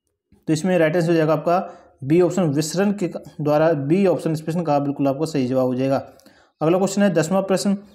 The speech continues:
प्रश्न, श्वसन की अभिक्रिया में खाद्य पदार्थों की परिणति क्या होती है? ऑप्शन है विघटन, दहन, परिवर्तन या फिर संश्लेषण। तो इस प्रश्न का सही जवाब हो जाएगा विघटन, आपका ए ऑप्शन राइट आंसर हो जाएगा। विघटन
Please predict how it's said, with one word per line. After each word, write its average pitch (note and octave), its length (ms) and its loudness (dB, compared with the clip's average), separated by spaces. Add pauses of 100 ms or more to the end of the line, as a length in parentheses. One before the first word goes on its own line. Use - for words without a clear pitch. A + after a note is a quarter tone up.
(180)
प्रश्न, F3+ 200 2
श्वसन G3+ 380 0
की G3+ 180 0
अभिक्रिया F#3 520 2
में F#3 260 0
खाद्य F3+ 380 0
पदार्थों E3 440 0
की F#3 180 0 (180)
परिणति E3+ 580 2 (360)
क्या D#3+ 140 2
होती D3 320 0
है? D3 140 2 (800)
ऑप्शन D#3+ 320 0
है F#3+ 80 4
विघटन, E3 420 2 (240)
दहन, E3 300 2 (120)
परिवर्तन E3 420 2
या E3+ 80 2
फिर G3 140 -2
संश्लेषण। D3+ 560 0 (1200)
तो F3+ 40 0
इस F3 100 -2
प्रश्न G#3 240 -2
का F#3+ 200 4
सही F3+ 280 0
जवाब F#3 180 2
हो E3 60 4
जाएगा E3 280 4
विघटन, F#3 480 -2
आपका E3 300 0 (160)
ए G#3+ 200 2
ऑप्शन E3 260 0
राइट C#3+ 180 2
आंसर D3 140 0
हो D3 60 2
जाएगा। C#3+ 220 4
विघटन D3+ 440 -2